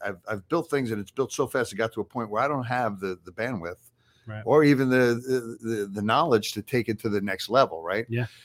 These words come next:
Speaker 1: So we rushed through this thing, four hundred thousand dollars from M L B to build Field One. Then next thing you know, donations, buying the house in center field, um, you know,
Speaker 2: A lot of things.
Speaker 1: Eddie Buskey coming in. He's been just as
Speaker 2: The
Speaker 1: generous.
Speaker 2: best, yeah.
Speaker 1: Uh, he's been just as generous.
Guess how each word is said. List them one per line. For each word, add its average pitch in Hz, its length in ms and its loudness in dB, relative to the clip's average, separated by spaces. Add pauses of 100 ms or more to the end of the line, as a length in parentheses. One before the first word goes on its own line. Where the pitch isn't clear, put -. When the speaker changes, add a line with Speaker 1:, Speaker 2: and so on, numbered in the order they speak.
Speaker 1:
So - 180 2
we 131 180 4
rushed 127 440 2
through 98 140 -8
this 90 180 -8
thing, 80 180 -18 (120)
four 113 180 -2
hundred 110 200 0
thousand 101 300 0
dollars 95 280 0
from 92 180 -6
M 95 120 -4
L 92 140 0
B 95 180 2
to 90 80 -2
build 92 280 -4
Field 92 260 -2
One. 87 260 -4
Then 95 200 -4
next 104 180 -2
thing 104 140 -6
you 98 60 -6
know, 98 260 -4 (420)
donations, 104 800 2
buying 110 300 6
the 107 60 2
house 107 300 2
in 107 60 -2
center 104 260 2
field, 95 560 2
um, 92 400 2 (460)
you 98 80 -2
know, 90 180 -2
Speaker 2:
A 90 40 -2
lot 107 120 4
of 110 80 2
things. 123 240 2
Speaker 1:
Eddie 131 160 6
Buskey 117 340 8
coming 104 260 6
in. 101 140 4
He's 113 300 4
been 113 180 4
just 117 300 4
as 107 80 -2
Speaker 2:
The 98 60 -10
Speaker 1:
generous. 104 400 4 (220)
Speaker 2:
best, - 40 2
yeah. 110 260 6
Speaker 1:
Uh, 117 220 8
he's 127 140 6
been 107 240 2
just 123 260 4
as 110 100 -2
generous. 101 600 2